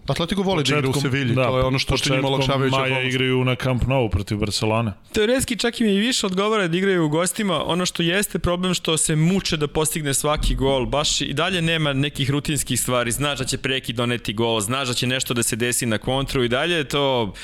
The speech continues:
Speaker 3: splet okolnosti da lopta dođe do gola. Mislim, to nisu uspeli da reše cele ove sezone. Onda kad je Llore-, Llorente bio onaj s-, sud u seriji zaista rešavanja mečeva, to je izgledalo bolje, ali sve ostalo je problem.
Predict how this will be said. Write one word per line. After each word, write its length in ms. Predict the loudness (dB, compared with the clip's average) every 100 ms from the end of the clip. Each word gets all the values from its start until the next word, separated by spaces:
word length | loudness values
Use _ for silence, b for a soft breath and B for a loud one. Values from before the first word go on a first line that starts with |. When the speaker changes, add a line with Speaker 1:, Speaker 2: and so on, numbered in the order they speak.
| B B
Speaker 3:
splet 320 | -6 -4 -4 -4
okolnosti 520 | -2 0 0 -2 0
da 60 | 0
lopta 240 | 0 0
dođe 260 | 0 2 2
do 80 | 2
gola. 280 | 2 0 -2 -2
Mislim, 280 | 0 0
to 320 | 0 0 0 0
nisu 340 | -2 0 0
uspeli 200 | -2 -2
da 100 | 0
reše 280 | 0 0 -2
cele 240 | -2 0
ove 120 | 0 0
sezone. 500 | -2 0 0 0 -2 B B
Onda 220 | -2 -2 -2
kad 160 | -2
je 60 | -2
Llore-, 260 | 0 0 0
Llorente 420 | 0 0 0 -2
bio 180 | -2 0
onaj 140 | 0
s-, 140 | -2 -2
sud 320 | -2 0 2
u 80 | 0
seriji 360 | 0 0 0
zaista 380 | 0 0 0 -2
rešavanja 480 | 0 0 0 0 0
mečeva, 420 | 0 -2 0 0
to 120 | 0
je 20 | -2
izgledalo 340 | 0 0 0
bolje, 380 | 0 0 2 0
ali 140 | 0
sve 180 | 0 0
ostalo 300 | 0 0 -2
je 60 | 0
problem. 380 | 0 0 0